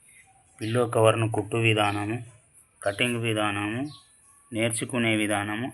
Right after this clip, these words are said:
అన్నీ ఇందులో మా వీడియోలో చూపించడం జరుగుతుంది. ఈ క్లాత్ ముక్క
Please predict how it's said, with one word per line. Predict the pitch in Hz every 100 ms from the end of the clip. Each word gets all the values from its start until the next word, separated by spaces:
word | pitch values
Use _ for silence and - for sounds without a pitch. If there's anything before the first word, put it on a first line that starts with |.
| -
అన్నీ | 110 123 127
ఇందులో | 110 104 104 120 175 - - _ - -
మా | 104
వీడియోలో | 104 104 110 110 107 117
చూపించడం | 113 107 104 104 104 104 101
జరుగుతుంది. | 98 98 95 98 90 98 - _ _ _ - - _ - - - - - - - -
ఈ | 120 127
క్లాత్ | 120 120 123 127 -
ముక్క | 135 120 -